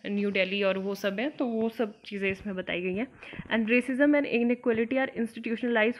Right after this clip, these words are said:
forms of violence, but the film is unable to grasp these themes and alludes to friendship and attributes of niceness as remedies for addressing racism, ठीक है। तो इसी चीज़ पे बोला गया है कि मतलब एक वो इसमें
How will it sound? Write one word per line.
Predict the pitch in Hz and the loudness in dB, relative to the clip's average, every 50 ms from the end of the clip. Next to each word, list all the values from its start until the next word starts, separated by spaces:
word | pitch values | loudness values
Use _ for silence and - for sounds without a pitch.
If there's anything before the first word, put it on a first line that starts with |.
| - 233 | 2 4
forms | 208 208 214 208 - 240 | 4 4 4 0 -2 -4
of | 226 226 | -2 -2
violence, | 202 185 180 175 180 190 220 262 - - | -2 -2 0 0 0 -2 -2 -4 -6 -6
but | 240 208 214 214 | -2 0 0 0
the | 208 214 269 254 | 0 0 -2 -2
film | 254 - 262 254 262 254 254 269 | 0 0 0 2 2 2 0 0
is | 277 262 - - | -2 -2 -2 -2
unable | 233 220 208 208 240 233 | -2 -2 0 -2 -2 -2
to | - 262 220 | -4 -4 -2
grasp | - 214 202 208 202 - - | 0 2 2 2 0 -2 -2
these | 226 220 214 | -2 -2 -2
themes | 220 - - - 214 208 233 240 - | -4 -8 -4 -2 0 0 0 -2 -4
and | - - 220 208 196 | -6 -6 -4 -4 -4
alludes | 185 202 226 233 226 - | -4 -2 -4 -4 -6 -8
to | - - 254 233 - 254 | -10 -8 -8 -6 -4 -4
friendship | 220 185 196 185 - 233 226 233 - | -4 -2 -4 -4 -4 -4 -4 -4 -6
and | - - | -4 -4
attributes | - 190 190 - 220 202 202 214 233 226 - 254 | -4 -4 -4 -4 -4 -4 -2 -2 -4 -4 -4 -4
of | 233 233 - 233 214 | -4 -4 -4 -2 -2
niceness | 175 185 190 - - 220 233 277 - - - - - - - - - 220 | -2 -2 -2 -4 -4 -2 -2 -2 -4 -6 -12 -16 -14 -14 -14 -6 -2 0
as | 226 233 233 220 | 0 2 2 2
remedies | 208 202 202 202 202 226 240 - - | 2 2 0 0 -2 -4 -4 -4 -6
for | 247 - - 202 | -6 -4 -2 -4
addressing | 190 185 202 202 202 - 226 226 214 196 | -4 -4 -4 -6 -6 -4 -6 -4 -2 -2
racism, | 175 180 180 190 180 180 151 160 175 - - | -4 -4 -4 -6 -8 -6 -6 -6 -8 -8 -10
ठीक | 220 214 - | -8 -6 -6
है। | 240 | -6
तो | 233 240 233 | -4 -4 -4
इसी | 220 202 - 226 | -4 -4 -6 -8
चीज़ | 208 208 202 202 - | -6 -6 -6 -6 -6
पे | - 208 | -8 -8
बोला | 196 196 180 180 170 | -6 -6 -4 -4 -2
गया | 170 - 185 | -2 -2 -2
है | 185 | -4
कि | 180 - 226 | -4 -4 -4
मतलब | 226 226 214 226 240 233 - - - - - - - - | -4 -4 -4 -4 -6 -6 -8 -14 -20 -16 -16 -14 -6 -2
एक | 220 240 233 233 233 | 0 0 0 -2 -2
वो | 220 226 220 226 214 214 - 220 214 | -2 0 0 0 -2 -4 -6 -10 -12
इसमें | 214 - 233 220 220 208 208 202 | -10 -6 -4 -4 -4 -4 -4 -6